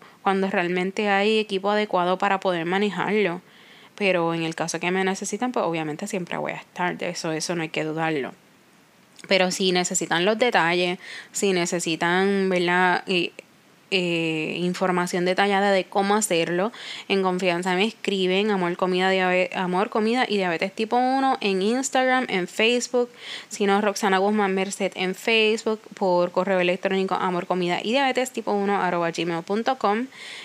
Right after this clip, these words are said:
que me pueden conseguir por cualquier de-, cual-, <laughs> por cualquiera de las plataformas, me pueden escribir en confianza, porque realmente poder ver el teléfono de su hijo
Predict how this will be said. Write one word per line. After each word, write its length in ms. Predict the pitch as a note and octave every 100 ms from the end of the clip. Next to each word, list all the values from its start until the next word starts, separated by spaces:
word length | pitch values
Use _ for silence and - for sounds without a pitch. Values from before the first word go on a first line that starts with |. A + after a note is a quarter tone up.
| -
que 180 | - G3
me 120 | F#3
pueden 240 | F3+ F3 F#3
conseguir 420 | G#3 A3 B3+ C4
por 160 | B3 G#3
cualquier 360 | F#3+ F#3+ F#3
de-, 160 | F#3 G3+ G#3+
cual-, 200 | - F#3
<laughs> 360 | - G3 B3 - - - -
por 200 | - C4+
cualquiera 480 | - A3 A#3+ -
de 60 | -
las 160 | C4 -
plataformas, 800 | B3+ A#3+ C4 C#4 C4+ B3 A3+ - - D#4 -
me 120 | G#3
pueden 200 | G3+ F#3
escribir 380 | G3+ A3+ A#3+ B3
en 140 | A#3+ A3+
confianza, 760 | F#3 F#3 - F3+ F3 F3+ F3
porque 540 | E3+ F3 - F3 F3 - - - - -
realmente 880 | G#3+ G#3 G3 A3+ B3 A#3+ G#3 G#3 F#3
poder 420 | F3+ F3+ F#3 G#3
ver 800 | G3+ F3+ G3+ G#3+ F3 E3 E3 F3+ - - - - - - -
el 240 | G#3+ G3+
teléfono 580 | G#3 F#3 F#3+ A3 A3+ A3+
de 140 | A3+
su 200 | A3+ A3+
hijo 680 | A#3 A3+ F#3+ F3+ D#3+ D#3+